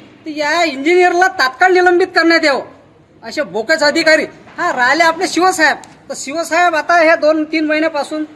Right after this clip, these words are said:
जळगाव शहराला आले, तर त्यांचा विकास एवढा चालू आहे जळगाव शहरमध्ये की एकदम चांगलं चालू आहे.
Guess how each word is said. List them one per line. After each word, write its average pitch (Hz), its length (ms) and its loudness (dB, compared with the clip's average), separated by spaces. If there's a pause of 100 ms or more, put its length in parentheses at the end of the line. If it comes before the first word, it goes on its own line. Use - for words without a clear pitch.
(240)
जळगाव 277 340 -2
शहराला 277 280 0
आले, 277 260 2 (480)
तर 302 40 -10
त्यांचा 302 340 -4
विकास 311 420 -2
एवढा 330 200 2
चालू 330 260 -2
आहे 320 280 0
जळगाव 277 340 0
शहरमध्ये 294 460 -2 (640)
की 320 260 -8
एकदम 285 380 -6
चांगलं 339 320 -2
चालू 277 220 0
आहे. 175 160 -2